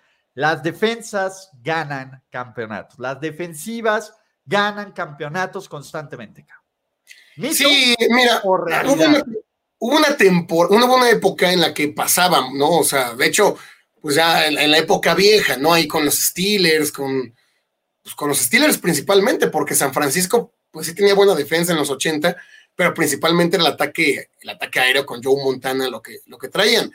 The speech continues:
Speaker 2: De últimas, pues hay algunas defensas, ¿no? O sea, está los Rams el año pasado sí era mejor defensa que los, que los Bengals. Un año antes, Bucaneros era mejor defensa.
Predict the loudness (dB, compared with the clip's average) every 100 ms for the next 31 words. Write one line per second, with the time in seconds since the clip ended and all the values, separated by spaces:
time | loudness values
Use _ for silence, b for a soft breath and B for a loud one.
0 | B B B B _ 2 4 4 4 2
1 | 2 2 4 4 4 4 2 2 2 2
2 | 0 0 2 2 2 2 2 2 0 0
3 | 0 0 B B B -2 0 2 4 4
4 | 4 4 2 4 2 2 0 2 4 4
5 | 2 0 0 0 0 -2 -2 -6 -10 -12
6 | -12 -14 _ _ -14 -12 -4 -4 -4 -14
7 | -20 -20 _ _ _ _ 2 4 6 4
8 | 4 0 0 -2 -4 -2 2 2 2 2
9 | 0 0 0 0 -2 -2 -4